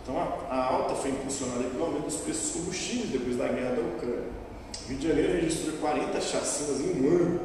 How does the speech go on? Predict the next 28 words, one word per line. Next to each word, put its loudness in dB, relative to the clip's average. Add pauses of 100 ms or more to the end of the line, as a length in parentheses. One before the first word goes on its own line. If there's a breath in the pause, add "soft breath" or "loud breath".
(380)
Olha -8
só, -6 (480 loud breath)
ah, -4
em -2
apenas -2
um -2
ano 2
aí, 0 (320)
é, -2
de -6
gestão, -2
o -2
governador 0
Cláudio -2 (120)
Castro, -4
bolsonarista, -2
no -2
estado -2
do 0
Rio -2
de -4
Janeiro, 0
foram -2
registradas 0 (340 loud breath)
cento 2
e 0
oitenta -4
e 0